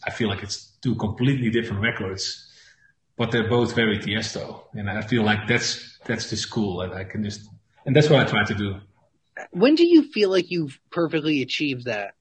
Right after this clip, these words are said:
Speaker 2: balance? Because isn't that what an artist always wants, right? The ability to have music that com-, like, from one song to another sounds completely different, but it still sounds like them. Like, that's,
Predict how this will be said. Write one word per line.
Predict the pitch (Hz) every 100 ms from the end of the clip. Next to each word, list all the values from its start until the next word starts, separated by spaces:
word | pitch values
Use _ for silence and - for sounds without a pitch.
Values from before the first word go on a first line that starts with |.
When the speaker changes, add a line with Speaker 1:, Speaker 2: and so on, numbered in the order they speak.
| _
Speaker 2:
balance? | 139 131 113 104 -
Because | 151 190 175
isn't | 226 294
that | 302
what | 285
an | 294
artist | 208 185 190 -
always | 165 170 160 -
wants, | 147 170 170 180
right? | 170 170
The | 180 160
ability | 139 190 240 262 254
to | 233
have | 175 165 160 _ _ _ - - _ -
music | 170 233 233 254 254
that | 202 -
com-, | 196 170 -
like, | 160 160
from | 170 160
one | 190 247
song | 240 240 226
to | 233
another | 196 180 170
sounds | 175 156 -
completely | 151 131 214 208 214
different, | 160 185 165 160 139
but | 143
it | 131 131
still | - 156 156
sounds | 160 156 143
like | 131 139
them. | 139 110 _
Like, | 123 131
that's, | 165 185 202 - - -